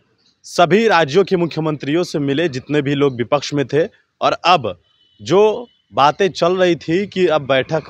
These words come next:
होनी है, बिहार की धरती से मैसेज देना है, तो वो तिथि तय हो गई है,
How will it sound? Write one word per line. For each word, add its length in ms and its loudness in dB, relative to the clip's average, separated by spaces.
होनी 260 0
है, 260 2
बिहार 300 0
की 140 -10
धरती 340 -6
से 160 -6
मैसेज 440 -4
देना 320 2
है, 160 0
तो 360 -14
वो 100 2
तिथि 340 -2
तय 200 2
हो 140 0
गई 200 -2
है, 180 -4